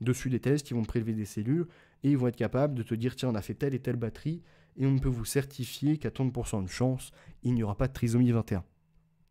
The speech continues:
Donc les parents acceptent qu'il y ait cette, euh, après fécondation in vitro, qu'il y ait cet embryon mis dans l'utérus de la femme, qu'elle puisse le porter, et que s'en suive le cycle, entre guillemets, de vie, de, de reproduction.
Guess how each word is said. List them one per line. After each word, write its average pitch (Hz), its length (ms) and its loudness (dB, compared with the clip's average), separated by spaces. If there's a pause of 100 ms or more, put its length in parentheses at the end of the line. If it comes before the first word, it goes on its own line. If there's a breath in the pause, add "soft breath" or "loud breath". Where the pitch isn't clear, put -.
Donc 135 280 2
les 107 80 0
parents 107 380 -2
acceptent - 560 -6 (340 loud breath)
qu'il 107 200 -4
y 101 160 -2
ait 117 60 0
cette, - 320 -4
euh, 92 220 -4
après 110 220 0
fécondation 110 540 0
in 104 40 0
vitro, 110 520 2 (360 loud breath)
qu'il 107 200 -2
y 110 140 -4
ait 113 60 0
cet - 300 -6
embryon 110 560 0
mis 123 260 2
dans 117 100 0
l'utérus 107 420 -2
de 107 80 0
la 95 120 0
femme, 117 380 -2
qu'elle - 160 -6
puisse - 240 0
le 101 60 -4
porter, - 420 -2 (400 loud breath)
et 113 100 -4
que 98 240 -4
s'en 110 160 -4
suive 127 380 2
le 113 100 6
cycle, - 340 0
entre 110 200 0
guillemets, 127 260 8
de 123 100 8
vie, 123 260 6
de, 120 160 4 (580 loud breath)
de 127 60 6
reproduction. 127 640 4